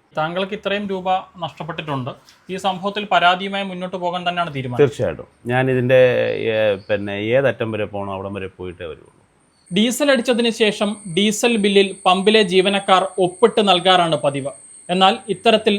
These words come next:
Speaker 1: നാല് ദിവസത്തെ ഡീസൽ ബില്ലിൽ വ്യാജ ഒപ്പിട്ട ഈ കണ്ടക്ടർ ഇരുപത്തി അയ്യായിരത്തിലധികം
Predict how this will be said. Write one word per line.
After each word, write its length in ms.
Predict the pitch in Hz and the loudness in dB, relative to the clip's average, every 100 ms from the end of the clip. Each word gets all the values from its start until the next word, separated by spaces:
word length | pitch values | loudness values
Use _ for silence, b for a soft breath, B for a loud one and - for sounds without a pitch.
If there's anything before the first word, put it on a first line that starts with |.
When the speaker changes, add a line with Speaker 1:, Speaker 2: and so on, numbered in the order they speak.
| - 185 | -2 0
Speaker 1:
നാല് 260 | 190 214 240 | 4 4 4
ദിവസത്തെ 360 | 233 220 214 220 185 | 0 0 -2 -2 0
ഡീസൽ 300 | 190 226 220 | -2 -2 -2
ബില്ലിൽ 220 | 202 190 190 - | 0 0 -2 -4
വ്യാജ 400 | 170 190 214 214 247 | 2 4 4 4 4
ഒപ്പിട്ട 300 | 208 - - 190 190 190 | 4 0 2 2 2 -2
ഈ 60 | 180 | 0
കണ്ടക്ടർ 460 | 185 185 202 196 175 - | 0 0 -4 -4 -8 -4
ഇരുപത്തി 400 | 196 196 208 233 | 0 0 2 2
അയ്യായിരത്തിലധികം 800 | 202 196 214 220 208 196 175 208 | 2 4 2 2 0 -2 0 -2